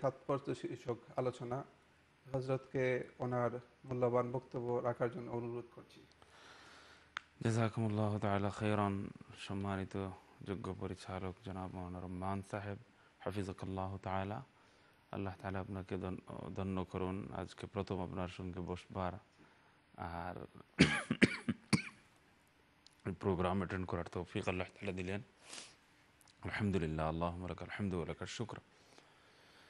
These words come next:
Speaker 2: الحمد لله رب العالمين، والصلاة والسلام على سيد المرسلين، خاتم النبيين، إمام المرسلين،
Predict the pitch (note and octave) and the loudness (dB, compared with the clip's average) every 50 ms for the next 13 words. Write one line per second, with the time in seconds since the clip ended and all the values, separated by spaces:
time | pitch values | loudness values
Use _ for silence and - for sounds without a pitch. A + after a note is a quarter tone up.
0 | - - - - - A#2 - A#2 B2 B2 B2 A2+ G#2+ G#2 A2 A2+ A2+ A2+ A2+ G#2+ | -20 -20 -14 -8 -4 -2 2 4 6 8 8 8 8 8 8 8 8 6 4 2
1 | G#2 G2 G2+ A2 G2+ G2 G2+ G#2 G2+ G2+ G2+ G2+ G#2 A2 A2 G#2+ G#2 G2 G2+ F#2+ | 2 4 4 4 8 10 10 10 10 10 8 6 6 6 4 4 4 2 0 -2
2 | - - G#2+ F#2+ G#2 G#2+ G#2+ G2+ - A2 G2+ G2 F#2+ - - G#2+ F#2+ G2+ G2+ G2 | 0 0 4 6 6 6 6 4 2 2 0 0 0 0 0 0 2 2 2 4
3 | G2+ G2 F#2+ F#2+ G2 G2 G2 F#2+ F2+ - - G2+ F#2+ G2 G2+ F#2 F#2+ F2+ F#2 F#2 | 4 4 4 4 4 6 4 4 2 0 0 0 2 2 2 2 2 0 0 0
4 | F#2+ G#2+ - - - F#2 F2+ G2 F#2+ G2 F#2+ F2+ F#2 - - - - G2+ G2+ G2 | 0 -2 -4 -2 -4 0 0 2 2 2 0 -2 -4 -6 -8 -10 -6 -2 -2 -2
5 | F2+ - F#2+ F#2+ F#2+ F#2 F#2 F#2 F2+ F#2 G2 F#2 F#2 F#2 F#2+ G2 G2 F#2+ F#2 - | -2 -2 -2 -2 0 0 0 -2 0 0 0 2 2 2 2 2 0 0 -2 -4
6 | - - - - - - - - - - _ - - G2+ G2+ G2+ G2+ G2 G2 G2 | -8 -16 -16 -12 -12 -12 -12 -12 -16 -20 _ -6 -2 2 4 4 4 4 4 2
7 | F#2 F#2 F#2 G2 G#2 G2+ - - G2+ F2+ F#2+ F#2+ F#2 F#2 F2+ F2+ - | 2 2 2 0 0 -2 -2 -2 0 2 2 2 2 2 0 -2 -4